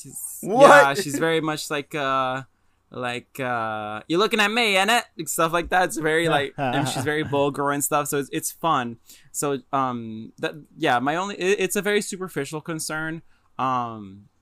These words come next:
Speaker 1: but we'll see, we'll see where it goes.
Speaker 2: All right, cool,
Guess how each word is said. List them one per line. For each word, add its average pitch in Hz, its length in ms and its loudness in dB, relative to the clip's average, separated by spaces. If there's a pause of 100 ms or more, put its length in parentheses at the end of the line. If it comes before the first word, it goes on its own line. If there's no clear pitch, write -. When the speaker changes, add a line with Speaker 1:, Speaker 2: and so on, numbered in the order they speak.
(140)
Speaker 1:
but 127 340 -4
we'll 151 140 -4
see, 170 220 -4
we'll 165 160 -6
see 175 160 -4
where 127 160 -4
it 110 100 -10
goes. 110 440 -10 (1900)
Speaker 2:
All 139 60 -12
right, 151 180 -12
cool, 147 240 -8